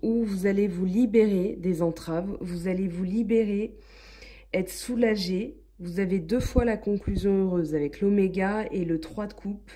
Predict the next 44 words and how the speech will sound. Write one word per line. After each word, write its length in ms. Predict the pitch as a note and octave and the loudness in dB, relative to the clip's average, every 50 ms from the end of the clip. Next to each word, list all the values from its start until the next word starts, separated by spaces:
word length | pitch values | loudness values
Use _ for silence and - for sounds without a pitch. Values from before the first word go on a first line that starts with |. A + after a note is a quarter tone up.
| - - - - - - - - - - | -20 -20 -20 -20 -20 -20 -20 -20 -16 -8
Donc 160 | F#3 F3+ F3 | -6 -6 -6
pour 160 | - - G#3+ A3 | -4 0 2 4
moi, 180 | A3+ A#3+ A#3+ | 4 6 6
il 60 | A#3 | 6
y 40 | G#3+ | 4
a 20 | F#3+ | 4
une 160 | F3+ F3+ E3 | 4 2 2
bonne 240 | D#3+ G3+ G#3+ A3+ A3 | 4 6 6 6 6
résolution 840 | G#3 G#3 G3 F3 F#3+ F#3 F3+ F3+ F3 - - - F#3+ G3 A3 - - - | 6 4 2 2 2 0 0 -2 -4 -6 -4 -2 -2 -2 -2 -2 -4 -8
à 100 | F3 E3+ | -8 -8
partir 500 | - - G#3+ G#3+ - - - A#3+ A#3 G3 | -6 -8 -8 -8 -8 -6 -2 0 0 2
du 120 | G3 G#3 | 2 2
moment 480 | G#3 G3+ G3 F#3+ F#3+ F#3+ G#3 A#3 - - | 2 2 4 4 2 2 0 -2 -4 -4
où 60 | F3+ | -6
vous 220 | E3+ E3+ E3+ D#3+ F3+ | -6 -6 -4 -2 -2
allez 180 | F3 F#3 G3+ | 0 0 0
vous 300 | F#3+ E3 E3 D#3 D#3 E3+ | -2 -2 -6 -6 -4 -4
écouter. 500 | G3 F#3+ - - F3 - - D3 - - - - | -4 -4 -4 -10 -12 -8 -8 -8 -8 -10 -12 -8
Parce 200 | F3 E3+ - - | -8 -8 -8 -6
que 120 | - F3+ | -6 -6
votre 400 | D#3 D3+ D#3 D#3 D#3+ - - D#3+ | -4 -4 -4 -4 0 0 0 0
but, 580 | D3 C#3+ C#3+ F3 A3+ B3+ - - - - - - - - - - - - - - - - - | -2 -6 -4 -4 -4 -4 -6 -8 -16 -16 -16 -18 -20 -20 -20 -20 -20 -20 -20 -20 -20 -20 -20
c'est 240 | - - - F3+ | -14 -8 -4 -4
vraiment 680 | D#3 E3 E3+ E3+ F3 F#3 F#3+ G3 G#3 A#3 B3 B3+ - - - - - - _ - | -2 -2 0 0 0 2 2 2 0 0 -2 -4 -8 -16 -20 -20 -20 -20 _ -14
d'avoir 680 | - D#3+ F3+ F3+ F3 F3 F#3+ F#3+ F#3+ F#3+ F3+ F3 - - - | -8 -4 -2 -2 -2 -2 -2 -2 -2 -2 -4 -6 -8 -10 -12
votre 500 | - D#3+ D#3+ D#3 D#3 E3 D#3+ - - - - - - | -12 -12 -12 -10 -8 -8 -8 -8 -10 -14 -14 -6 -2
idéal 480 | B3 B3 G3+ A#3 A3+ G#3+ G#3+ G#3+ A3 | -2 0 4 6 6 6 6 4 2
en 120 | G#3 F#3+ F3+ | 2 0 0
face 280 | - F3 E3+ E3+ E3 | 0 0 0 0 -2
de 100 | D#3 E3+ | -2 -2
vous 420 | E3 D#3 D3+ D3+ E3 F3+ G3 A3 - - | -2 -4 -4 -6 -6 -6 -6 -6 -6 -4
et 100 | E3+ F3+ | -4 -4
pas 220 | F3+ - F#3+ F#3+ | -2 -4 -6 -6
quelqu'un 460 | F#3+ - F#3+ F#3 - - G3+ G3+ G#3+ | -4 -4 -6 -6 -4 -4 -4 -4 -4
qui 200 | G#3+ - - F#3 | -6 -8 -4 -2
est 40 | E3+ | 0
dans 140 | D#3+ D#3 D3+ | 2 2 2
le 60 | D3+ | 2
mensonge, 840 | D3+ D#3+ F3+ G#3+ G3 - - G3 F#3 F3+ G3 G3 E3+ E3 D#3+ D#3 D#3 | 2 2 0 0 -2 -6 -6 -4 -2 -2 -2 -4 -4 -6 -6 -6 -8
qui 160 | - - E3+ | -8 -6 -4
est 40 | D#3+ | -2
dans 140 | D#3 D3+ D3 | -2 -2 -2
les 100 | C#3 C#3 | -2 0
masques. 680 | D3 D3 D#3 F3 G#3+ A3+ - - - - - - - | 0 0 0 -2 -2 -6 -8 -12 -20 -20 -20 -20 -20